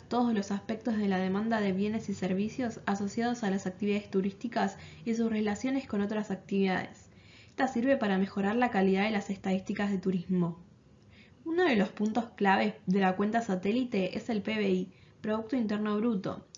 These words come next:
que es un indicador económico que representa el valor monetario de todos los bienes y servicios finales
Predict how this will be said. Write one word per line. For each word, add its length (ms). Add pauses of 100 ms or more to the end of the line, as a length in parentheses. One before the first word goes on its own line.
que 80
es 140
un 100
indicador 500
económico 800
que 100
representa 500
el 80
valor 280
monetario 680
de 140
todos 240
los 180
bienes 300
y 60
servicios 520
finales 540